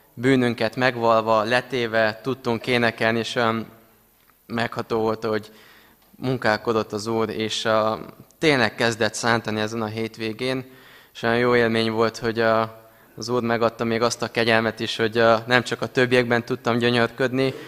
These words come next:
ahogy engem felszabadított, hanem feleségemmel együtt kézen fogva, itt térdelve tudtunk imádkozni előbb, aztán felszabadulva, kezeket felemelve szabadon énekelni, és olyan jó volt, hogy munkálkodik az Úr,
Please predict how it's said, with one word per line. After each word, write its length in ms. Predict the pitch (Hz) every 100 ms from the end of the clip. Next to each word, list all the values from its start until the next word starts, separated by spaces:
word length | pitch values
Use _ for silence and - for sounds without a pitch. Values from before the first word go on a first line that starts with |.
| - - -
ahogy 320 | 113 120 117
engem 260 | 131 127
felszabadított, 800 | 127 131 127 131 120 123 120 120
hanem 340 | - 117 117 104
feleségemmel 760 | - 120 113 - 113 117 120
együtt 280 | 123 117 113
kézen 360 | - 123 117 113
fogva, 320 | - 120 117
itt 120 | 113
térdelve 500 | - 127 120 117 117
tudtunk 480 | - 120 120 117 - - - - _ _
imádkozni 680 | 120 127 139 143 147 127 139
előbb, 280 | 135 131 123
aztán 400 | 117 - 117 113
felszabadulva, 1160 | - 127 - 120 117 117 117 113 117 110 113 - _ - _ _ _ _ _ _ _ _
kezeket 480 | - 123 110 113 113
felemelve 540 | - 123 117 113 110 110
szabadon 560 | - 123 117 117 113
énekelni, 760 | 107 117 120 123 135 135 139 135 - - -
és 80 | -
olyan 240 | 131 123 127
jó 140 | 127
volt, 240 | 120 110
hogy 220 | - 113 -
munkálkodik 720 | - 131 131 117 - 110 113
az 140 | 117 110
Úr, 280 | 127 123